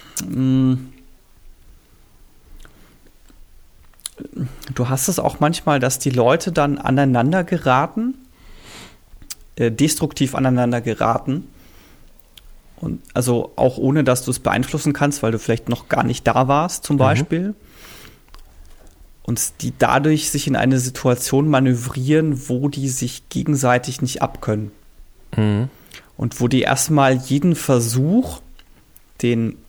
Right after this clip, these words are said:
Speaker 1: anderen zu akzeptieren, nenne ich es jetzt mal, äh, von vornherein abblocken.
Speaker 2: Mhm.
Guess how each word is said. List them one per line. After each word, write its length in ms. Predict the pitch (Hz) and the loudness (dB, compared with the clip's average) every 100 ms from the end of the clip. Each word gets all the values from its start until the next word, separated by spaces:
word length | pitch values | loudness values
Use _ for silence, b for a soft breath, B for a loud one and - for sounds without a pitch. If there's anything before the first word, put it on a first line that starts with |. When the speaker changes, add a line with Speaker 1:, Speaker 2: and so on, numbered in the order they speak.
| _ | _
Speaker 1:
anderen 840 | - 123 170 175 165 165 170 180 175 - - _ - _ - _ - - - - | 0 2 2 2 2 2 2 -2 -6 -20 -20 _ -20 _ -20 _ -20 -20 -20 -12
zu 220 | - - | -6 -2
akzeptieren, 1000 | 127 - - 127 - - 135 135 170 196 | -2 -4 -4 -4 -4 -8 0 2 2 0
nenne 180 | 170 170 | -2 -4
ich 80 | - | -4
es 20 | |
jetzt 260 | 147 - | -8 -4
mal, 680 | 139 127 131 135 - - - 117 - - | -2 0 0 0 -4 -6 -8 -10 -14 -12
äh, 40 | 143 | -12
von 240 | - 127 | -4 -4
vornherein 480 | - 131 131 120 117 | 2 2 2 0 0
abblocken. 480 | 120 - 120 - 170 - - - - | -4 -2 -4 -4 -20 -20 -20 -18 -2
Speaker 2:
Mhm. 320 | 107 110 120 | 0 0 -4